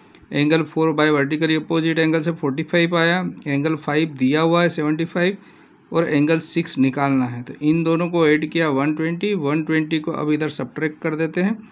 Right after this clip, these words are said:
तो angle six is equal to one eighty minus one twenty means कितना आ गया बच्चों?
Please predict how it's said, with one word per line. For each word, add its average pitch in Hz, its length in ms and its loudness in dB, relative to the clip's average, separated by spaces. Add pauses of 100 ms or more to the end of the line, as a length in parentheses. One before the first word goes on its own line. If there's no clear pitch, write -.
(380)
तो 85 140 -6
angle 147 400 2
six 170 360 -4
is 156 140 -4
equal 151 220 0
to 170 220 -2
one 147 320 2
eighty 147 360 -2 (140)
minus 143 560 0
one 143 260 -4
twenty 143 480 -4 (560)
means 151 320 0
कितना 147 440 -2
आ - 40 0
गया 156 200 -2
बच्चों? 151 360 -2